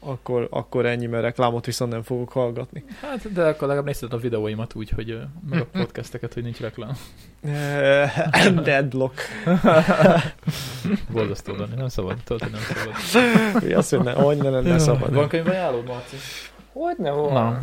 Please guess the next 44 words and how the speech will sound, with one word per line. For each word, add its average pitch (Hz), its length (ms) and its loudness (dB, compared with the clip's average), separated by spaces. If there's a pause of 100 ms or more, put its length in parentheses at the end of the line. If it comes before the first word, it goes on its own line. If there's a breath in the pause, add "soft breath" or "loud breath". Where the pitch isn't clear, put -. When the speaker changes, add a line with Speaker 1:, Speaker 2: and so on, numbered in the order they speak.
(180)
Speaker 2:
már 135 120 -2
nekem 143 220 0
meg 147 80 0
közben 160 260 0
jött 123 180 0
új 123 100 -4
túracipőm, 113 500 -8
azt 117 120 -10
megmutatom. 107 580 -12 (120)
Speaker 1:
Jó, 139 420 2 (140)
én 160 140 4
meg 156 140 6
elolvastam 131 420 4
Speaker 3:
Jó, 165 60 10
Speaker 1:
a 151 40 6
Dűnét, 143 280 6
Speaker 3:
én 131 100 2
Speaker 1:
mielőtt 135 240 6
Speaker 3:
meg - 100 6
Speaker 1:
Marci 147 320 6
Speaker 3:
új, 131 60 6
Speaker 1:
ajánlkönyvet. 131 760 4
Speaker 3:
új 170 160 4
táskát 190 560 2
is 175 140 -4
vettem 175 340 0
most 165 200 -2
túrára. 170 480 2 (400 loud breath)
Speaker 2:
Na, 170 180 -8 (100)
tényleg? 156 380 -12
Speaker 3:
Rendes 180 400 2
haspánt 196 560 2
van, 165 200 0
hátul 165 440 2
itt 156 220 0
a 143 260 4
hátnak 156 440 0
ilyen 135 280 2
tömés 180 440 2
van, 170 140 4
van 147 140 0
ilyen 131 140 -2
két 170 260 2
sávba. 170 580 0